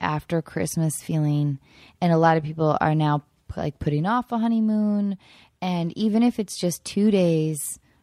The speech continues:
three days, somewhere close by, it's important to have, I, I really believe that there's that,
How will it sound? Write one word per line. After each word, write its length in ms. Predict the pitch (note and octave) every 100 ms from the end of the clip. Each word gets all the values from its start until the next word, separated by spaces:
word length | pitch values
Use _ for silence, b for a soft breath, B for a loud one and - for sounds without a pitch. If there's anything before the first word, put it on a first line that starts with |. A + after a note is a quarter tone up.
| _ _
three 240 | - G3
days, 560 | F3 E3+ E3 D#3 C#3+ - _ _ _ -
somewhere 520 | - F3+ F3 E3+ E3 _ _ _
close 360 | - F#3+ F3 -
by, 160 | - -
it's 180 | F#3+ F#3+
important 540 | F3+ - F3+ F3 F3
to 60 | D#3+
have, 220 | D#3+ - - _ - -
I, 100 | F#3
I 320 | F3+ D#3 F#3
really 300 | F#3 F3+ E3
believe 460 | D#3 D3+ D3 C#3+ -
that 180 | D#3 -
there's 280 | D3+ D3
that, 220 | D3+ D3+